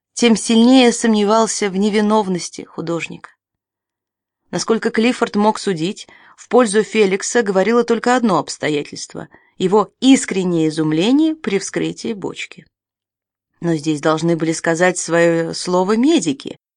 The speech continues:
а они, несомненно, придут к противоречащим друг другу заключениям. Даже в этом адвокат видел лишь слабый проблеск надежды. Клиффорду пришлось напомнить самому себе, что его задача как адвоката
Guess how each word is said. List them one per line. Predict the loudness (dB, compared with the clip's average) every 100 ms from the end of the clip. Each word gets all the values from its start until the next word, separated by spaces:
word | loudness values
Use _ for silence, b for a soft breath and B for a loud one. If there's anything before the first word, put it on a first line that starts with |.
| _ _
а | -2 0
они, | 2 0
несомненно, | -2 -2 0 2 4 4 4
придут | 0 0 -2 -6 -18 -20
к | -12
противоречащим | -6 -4 -2 0 0 -2 -4 -4 -2 -2
друг | -2 -2 -4
другу | -4 -4 -4
заключениям. | -4 -6 -6 -6 -8 -8 -12 -14 -16 b b b b b b b _
Даже | 0 2 4
в | 4
этом | 2 2 -4
адвокат | -2 -2 0 -4 -2
видел | -4 -2 -2
лишь | -2 -2
слабый | -4 -2 0 0 -2
проблеск | -4 -4 -2 -4 -8 -12 -12
надежды. | -10 -8 -8 -8 -10 -16 -20 _ _ _ _ _ _ _ _ _ _ _ _ _ -8
Клиффорду | 0 0 0 0 -2
пришлось | 0 -2 0 -2
напомнить | -2 -2 0 -2 -4
самому | -2 -2 -2
себе, | -4 -6 -2 0 0
что | -4 -4 -4
его | -4 -4
задача | -4 0 2 2 0 -4
как | -6 -6
адвоката | -2 -2 -4 -2 -2 0 -2